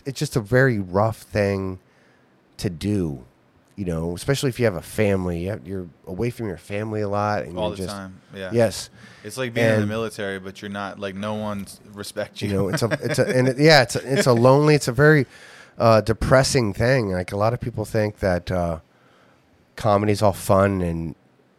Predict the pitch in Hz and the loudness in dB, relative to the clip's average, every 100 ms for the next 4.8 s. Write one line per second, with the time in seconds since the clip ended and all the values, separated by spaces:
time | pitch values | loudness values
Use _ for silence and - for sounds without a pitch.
0 | _ _ 143 151 156 - 160 170 139 - | _ _ 4 4 2 -2 0 2 0 -2
1 | 98 95 95 98 92 - 92 87 - _ | 0 0 0 0 0 -2 -2 -2 -12 _
2 | _ 117 113 139 104 71 85 110 107 82 | _ -8 -2 -2 -2 -4 -2 -4 -4 -6
3 | 78 78 85 92 87 78 - _ 104 107 | -6 -6 -6 -6 -8 -8 -14 _ -4 -4
4 | - - 85 76 87 82 82 - | -8 -12 -10 -8 -6 -4 -6 -14